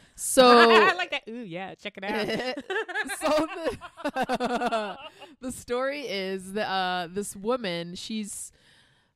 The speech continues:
Speaker 2: I don't even know, she's maybe in her l-
Speaker 1: Fifties?
Speaker 2: yeah,
Speaker 1: Late
Speaker 2: like,
Speaker 1: forties,
Speaker 2: late
Speaker 1: early fifties?
Speaker 2: Yeah, I,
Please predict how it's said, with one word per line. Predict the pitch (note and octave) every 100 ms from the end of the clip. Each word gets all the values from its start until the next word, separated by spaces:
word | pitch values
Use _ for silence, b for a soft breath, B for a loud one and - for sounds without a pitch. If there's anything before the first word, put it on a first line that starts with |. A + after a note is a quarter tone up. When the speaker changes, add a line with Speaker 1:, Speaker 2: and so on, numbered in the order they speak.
| -
Speaker 2:
I | C#5 C5+
don't | -
even | F3 E3
know, | D#3 A2 D3+
she's | - A3 -
maybe | A3 A3+ A3 B3
in | - A3
her |
l- | F#3+
Speaker 1:
Fifties? | F#3 G4 G#4 -
Speaker 2:
yeah, | A#3+ A3+
Speaker 1:
Late | G#3
Speaker 2:
like, | F#3
Speaker 1:
forties, | A3+ B3 C4
Speaker 2:
late | A3
Speaker 1:
early | G3+
fifties? | F#3+ F#3+ A#3+ A#3+ B3 - -
Speaker 2:
Yeah, | C4 C4 A#3 G#3+
I, | A#2